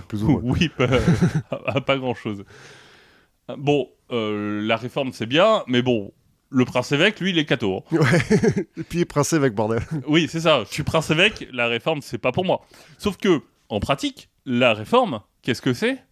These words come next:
Speaker 2: Bah, c'est un clergé indépendant de Rome.
Speaker 1: Ouais.
Speaker 2: C'est un clergé qui a plus de taxes à payer,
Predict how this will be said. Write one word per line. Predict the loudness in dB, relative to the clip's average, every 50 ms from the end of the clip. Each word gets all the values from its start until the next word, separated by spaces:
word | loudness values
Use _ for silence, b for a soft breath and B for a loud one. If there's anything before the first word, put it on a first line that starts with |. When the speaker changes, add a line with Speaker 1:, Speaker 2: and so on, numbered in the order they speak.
| _ _ _
Speaker 2:
Bah, | -2 0 0 -2 -4
c'est | -10 -10 -8 -6 -6 -6 -4
un | -6 -6
clergé | -6 -4 -2 -2 0 0 0 0 0
indépendant | 0 0 2 2 0 -2 -2 -4 -2 -2 -2 -2
de | 0 2
Rome. | 4 4 4 2 2 -4 -12 _ _ _
Speaker 1:
Ouais. | 0 2 2 2 0 _ _ _ _ _
Speaker 2:
C'est | _ -2 0 0
un | 0 0
clergé | 0 -2 0 0 2 2 0 0 -2 -6 _
qui | -4 -2
a | -2
plus | -2 -2 0 2 4 4 4
de | 4 2 2
taxes | 2 2 0 0 -2 -6 -6 -2 0
à | 0
payer, | 0 2 2 2 2 4 4 4 4 2